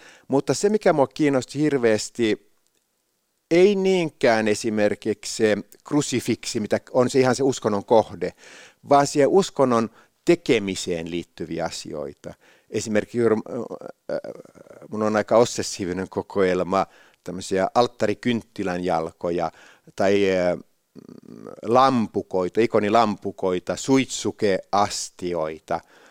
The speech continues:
tämmöiset, jotka liittyy siihen niinku uskonnon mystiikkaan. Ja, öö, tästä täytyy sanoa, että metropolita Ambrosius sanoi kerran hirveän hyvin, kun aika monet mun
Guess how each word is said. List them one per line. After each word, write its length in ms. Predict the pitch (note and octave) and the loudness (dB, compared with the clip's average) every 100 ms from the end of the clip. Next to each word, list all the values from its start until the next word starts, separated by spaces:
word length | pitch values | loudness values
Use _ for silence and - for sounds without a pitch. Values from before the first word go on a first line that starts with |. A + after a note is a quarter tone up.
| _ _ _ A#2 | _ _ _ -2
tämmöiset, 280 | D3 C#3+ C3 | 0 0 -2
jotka 180 | - D3 | 0 2
liittyy 680 | G3 F#3+ - _ - A2+ G#2+ | 4 2 -2 _ 2 2 2
siihen 380 | A2+ G2+ G2+ | 0 -2 0
niinku 480 | G2+ F#2+ G2+ G2+ _ _ - | -2 -2 2 2 _ _ 0
uskonnon 420 | D3+ D#3 - G#2 | 2 2 2 2
mystiikkaan. 1000 | A2 B2 - - F2+ D#2 _ - - - - _ _ _ _ _ _ - - - _ _ | 2 0 -2 -10 -10 -12 _ -14 -14 -14 -20 _ _ _ _ _ _ -20 -20 -20 _ _
Ja, 320 | G#2+ A2 G#2+ - _ _ _ _ _ _ _ _ _ - | 4 6 6 2 _ _ _ _ _ _ _ _ _ -4
öö, 80 | A#2 A2+ A2 G#2+ G#2+ G#2 G#2 G#2 _ _ _ _ | 2 4 4 4 6 6 6 4 _ _ _ _
tästä 280 | D#3+ E3+ E3+ | 2 2 4
täytyy 260 | F#3 F3 | 4 6
sanoa, 340 | D3+ C#3+ B2 A2 | 4 4 6 4
että 440 | G#2 C3 A2+ A2+ | 2 4 4 6
metropolita 500 | A#2+ - A#2+ A#2+ - | 2 0 0 0 2
Ambrosius 640 | A#2+ D#3 C3 - - E2+ | 4 6 6 4 -8 -8
sanoi 160 | - F2 | -8 -12
kerran 260 | - F#2 G2 | -8 -8 -6
hirveän 240 | F#2 G2 | -4 0
hyvin, 280 | D#3 C#3 F#2 | 2 2 -2
kun 200 | F#2 F2+ | -6 -6
aika 200 | - A2+ | -4 -2
monet 160 | A2 G2+ | -2 -4
mun 180 | G2+ | -6